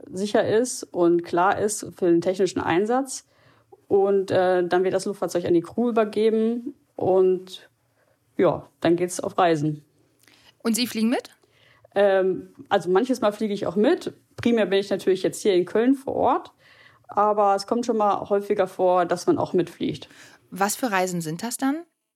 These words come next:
Speaker 1: Das sind halt dienstliche Reisen. Man, äh
Speaker 2: Ja, das sind ja jetzt bestimmt, ja, also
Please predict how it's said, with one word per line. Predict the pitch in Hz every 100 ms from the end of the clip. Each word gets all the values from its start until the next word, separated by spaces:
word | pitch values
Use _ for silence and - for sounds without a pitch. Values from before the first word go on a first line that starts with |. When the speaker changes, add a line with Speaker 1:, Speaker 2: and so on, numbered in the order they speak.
| -
Speaker 1:
Das | -
sind | 175
halt | 170 170 - -
dienstliche | 208 226 - 170 180
Reisen. | 160 160 165 170 165
Man, | 156 151
äh | - 151 151 156 151
Speaker 2:
Ja, | 175 190 190
das | 196 -
sind | 226
ja | 220
jetzt | 190 -
bestimmt, | 196 226 202
ja, | 185
also | 202